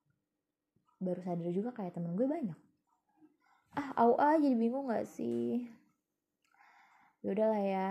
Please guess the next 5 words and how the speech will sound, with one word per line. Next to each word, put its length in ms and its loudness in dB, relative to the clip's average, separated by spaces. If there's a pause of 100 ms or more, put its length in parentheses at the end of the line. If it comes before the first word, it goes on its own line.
(140)
pokoknya 640 -2
cerita 400 -8
absurd 560 -10
hari 360 -8
ini. 600 -4